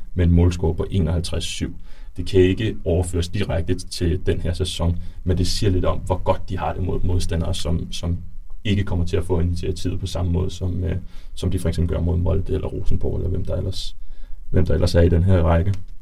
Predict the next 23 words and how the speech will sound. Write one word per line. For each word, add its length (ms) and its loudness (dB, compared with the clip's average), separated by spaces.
Så 140 0
jeg 140 6
vil 140 6
ikke 160 4
blive 160 4
overrasket, 460 2
hvis, 320 -2
øh, 120 0
det 40 0
er 80 4
Bodø 300 4
Glimt-hold, 400 0
der 80 0
igen 280 0
i 60 -2
år 280 -4
kommer 200 -2
til 140 -2
at, 160 0
at 80 -6
brænde 240 2
ligaen 300 2
af. 140 0